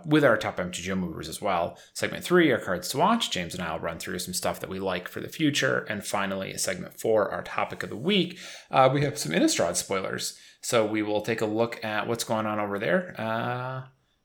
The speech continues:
mm, start, start off with those. Probably more next week, I would presume. Uh, but let's start out here. The, uh, M T G O challenge from the seventh,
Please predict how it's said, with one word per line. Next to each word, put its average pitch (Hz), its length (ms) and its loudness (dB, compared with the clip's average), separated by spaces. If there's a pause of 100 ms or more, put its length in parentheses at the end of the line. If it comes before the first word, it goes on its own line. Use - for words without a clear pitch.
(140)
mm, 131 600 -8 (800)
start, 131 400 2
start 139 240 4
off 131 160 2
with 135 80 -4
those. 143 180 4
Probably 107 300 0
more 107 240 0
next 117 260 -2
week, 139 160 -4
I 85 80 -4
would 85 140 -8
presume. 98 340 -6 (680)
Uh, 110 400 4
but 123 80 2
let's 175 160 6
start 170 180 6
out - 180 4
here. 113 380 4
The, 107 380 -6
uh, 98 380 -2 (260)
M 131 100 0
T 139 120 2
G 131 160 2
O 127 80 4
challenge 113 500 2
from 98 260 0
the 90 60 0
seventh, 131 600 2